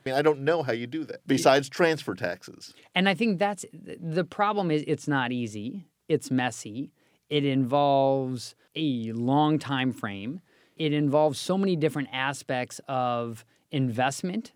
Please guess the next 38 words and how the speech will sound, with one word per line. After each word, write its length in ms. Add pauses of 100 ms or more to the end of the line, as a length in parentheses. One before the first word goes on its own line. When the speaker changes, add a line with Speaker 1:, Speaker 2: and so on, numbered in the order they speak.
(100)
Speaker 2:
that 560 (100)
it's 180
a 60
lot 320
easier 720 (340)
to 140
be 180
able 160
to 100
stand 380
behind 640 (380)
a 60
placard 560
and 160
rally 340
"Tax 380
the 120
Rich" 440
than 140
it 120
is 180
to 120
say, 640 (400)
"Well, 160
geez, 680
the 120
problem 420
is 320
that 380 (200)
if 160
you 80
don't 180
have 120
a 60
high 140
school 260
education, 720
you, 220